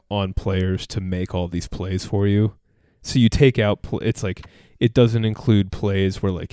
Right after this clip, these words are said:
errors, well, errors don't matter because errors are not earned runs. Um, but it, it, fip is a way of, like, trying to more truly measure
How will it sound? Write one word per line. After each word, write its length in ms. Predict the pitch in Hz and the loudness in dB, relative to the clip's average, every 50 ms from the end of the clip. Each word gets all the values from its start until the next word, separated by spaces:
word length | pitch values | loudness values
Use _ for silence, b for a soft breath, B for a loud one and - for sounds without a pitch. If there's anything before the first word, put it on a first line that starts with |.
| - _ - | -14 _ -4
errors, 460 | 104 104 101 101 104 107 107 107 - _ - _ _ _ _ _ _ _ _ | -2 0 4 4 4 4 2 0 -6 _ -16 _ _ _ _ _ _ _ _
well, 280 | - 117 101 95 92 B B B B B B B B B B B B B B B B B B _ - 127 | 0 0 0 0 -2 B B B B B B B B B B B B B B B B B B _ 0 6
errors 300 | 127 135 139 131 120 - | 8 10 10 10 8 8
don't 240 | 131 123 120 113 | 8 8 8 6
matter 440 | 107 101 98 98 92 87 85 - - _ _ _ _ - | 4 2 2 2 0 0 -2 -4 -6 _ _ _ _ -4
because 380 | 107 107 - 110 101 95 - - - | -4 -2 0 0 -2 -2 -2 -6 2
errors 340 | 113 117 117 113 113 107 107 | 4 6 8 8 6 4 2
are 60 | 110 | 0
not 240 | 104 101 98 101 - | 0 2 0 0 0
earned 260 | - 101 98 95 92 | 0 -2 -2 -2 -2
runs. 460 | 90 90 87 78 73 - - - - b b b b b b b b b _ _ _ _ _ - - | -4 -6 -6 -8 -10 -14 -16 -18 -18 b b b b b b b b b _ _ _ _ _ -4 -4
Um, 520 | 123 113 101 90 87 82 - - - 147 - B B B B B B B B B B B B B B B B B _ _ _ _ _ _ _ _ _ _ _ _ _ _ _ _ - | -2 -2 -2 -4 -4 -6 -8 -12 -14 -18 -18 B B B B B B B B B B B B B B B B B _ _ _ _ _ _ _ _ _ _ _ _ _ _ _ _ -12
but 220 | - 127 143 123 123 | 2 4 4 6 6
it, 160 | 113 - - | 2 0 4
it, 300 | - 131 120 113 - - b b b b b b | 6 6 6 6 4 0 b b b b b b
fip 380 | - - - - 170 160 143 - | -16 -10 6 8 8 8 10 8
is 120 | 143 123 | 6 8
a 80 | 139 123 | 8 8
way 240 | 120 120 117 113 110 | 8 8 8 8 6
of, 100 | 104 113 | 4 4
like, 160 | 110 104 98 | 0 0 0
trying 340 | - - - 117 110 107 104 | -2 -4 -4 -2 -2 0 -2
to 60 | 101 | 0
more 160 | 101 95 92 | 0 0 -2
truly 400 | - - - 110 104 101 98 92 | -2 0 2 2 2 2 0 -2
measure 560 | 92 92 95 92 - 101 92 90 90 92 - | -2 -2 -4 -2 -2 -2 -2 0 0 -2 -4